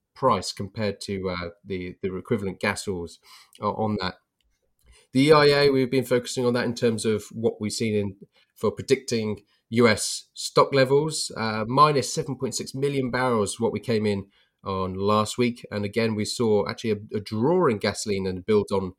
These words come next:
on the product of distillates. So slightly different from the, the weeks that we've seen, but that would have been five consecutive weeks, uh, of draws on the crude level. So significant drawdowns there to p-, produce those products. Um, it seems that also now drawing down on gasoline.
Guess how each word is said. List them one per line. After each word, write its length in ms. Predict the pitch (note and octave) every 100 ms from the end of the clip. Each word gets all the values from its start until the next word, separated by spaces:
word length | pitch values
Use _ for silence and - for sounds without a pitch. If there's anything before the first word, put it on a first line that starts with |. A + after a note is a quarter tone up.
| _ _ -
on 120 | G2
the 60 | F#2+
product 380 | A2 G2 -
of 100 | F#2
distillates. 560 | - G#2 - G2 - - _ - - _
So 220 | - G#2+
slightly 500 | - - D3+ E3+ C3
different 360 | C3 C3 B2 -
from 240 | A#2+ A2+
the, 240 | A2 G#2+ G#2
the 160 | G2+ A2
weeks 200 | A#2 -
that 80 | D#2
we've 120 | G#2
seen, 260 | - A#2 A2+
but 100 | A2
that 120 | -
would 120 | A2
have 80 | G#2
been 340 | A2 G#2+ G2+ -
five 440 | - - B2 A#2+ -
consecutive 800 | A2+ - - - B2+ - A#2+ A#2
weeks, 500 | A#2 - - - - _ -
uh, 200 | G2+ G2
of 200 | A2 G2
draws 440 | G#2 A2+ A#2 G#2 F2+
on 160 | F#2+
the 60 | F#2+
crude 300 | - B2 G#2
level. 240 | G2+ F2+
So 180 | E2 F#2+
significant 640 | F2 - - C#3 - A2+ G#2+
drawdowns 480 | A#2 A2 A2 G#2+ G#2
there 200 | A2+ A2
to 120 | -
p-, 140 | - F#2
produce 300 | - A#2 A2+
those 140 | A2+ G2+
products. 400 | B2 A#2 - - - - _
Um, 320 | G2+ G2 G2 G2
it 80 |
seems 280 | - G#2+ G2+
that 140 | - -
also 280 | A2+ -
now 140 | F#2+ F#2+
drawing 300 | - G#2 G2
down 240 | G2 F#2+ F#2+
on 140 | F2+
gasoline. 500 | G2+ F#2 - G#2+ E2+